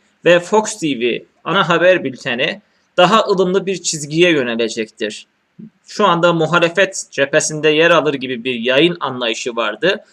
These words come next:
Bu da Fox T V'ye, Tele bir televizyonu gibi, Halk T V televizyonu gibi cezalar gelmesine neden oluyordu. Burada da Fatih Portakal faktörü oldukça epey fazlaydı. Çünkü Fatih Portakal ismi bugün Türkiye'de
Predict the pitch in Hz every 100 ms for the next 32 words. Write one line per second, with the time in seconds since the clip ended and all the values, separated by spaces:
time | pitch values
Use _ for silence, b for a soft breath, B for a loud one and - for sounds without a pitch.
0 | b b _ 220 180 202 202 208 - 165
1 | 139 123 127 170 - 175 175 175 196 -
2 | 170 160 139 151 165 135 120 143 175 b
3 | b _ - 202 - 190 165 165 165 170
4 | 156 175 190 170 135 185 175 175 160 175
5 | 170 185 165 165 160 160 - 190 175 127
6 | 120 117 110 113 113 110 110 104 _ _
7 | _ _ 208 202 143 117 127 - 180 175
8 | 160 185 180 175 151 139 - 160 - -
9 | 147 - 190 151 147 - - - - -
10 | - 160 151 180 190 120 117 - 190 135
11 | 147 185 _ _ _ _ _ 180 180 -
12 | - 202 196 160 143 123 - 127 139 147
13 | 220 208 _ _ _ 196 208 170 143 226
14 | 214 175 143 113 139 175 -